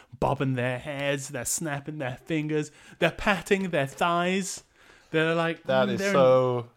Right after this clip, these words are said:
Speaker 2: gross.
Speaker 1: I couldn't, and I remembered, "Oh yeah, we're in America." And
Speaker 2: I
Speaker 1: these
Speaker 2: wanted to
Speaker 1: people
Speaker 2: ask the audience, are they, like, sort of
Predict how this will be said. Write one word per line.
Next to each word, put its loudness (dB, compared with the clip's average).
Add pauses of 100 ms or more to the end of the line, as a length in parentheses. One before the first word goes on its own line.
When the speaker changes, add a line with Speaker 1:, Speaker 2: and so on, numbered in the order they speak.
Speaker 2:
gross. -2 (320)
Speaker 1:
I 0
couldn't, -6 (120)
and 2
I 8
remembered, 0
"Oh -4
yeah, 0
we're -2
in -2
America." -6
And -4
Speaker 2:
I 6
Speaker 1:
these 6
Speaker 2:
wanted 6
to -4
Speaker 1:
people -4 (420)
Speaker 2:
ask 0 (460)
the -2
audience, 4 (120)
are 6
they, 4
like, 4 (320)
sort -2
of -4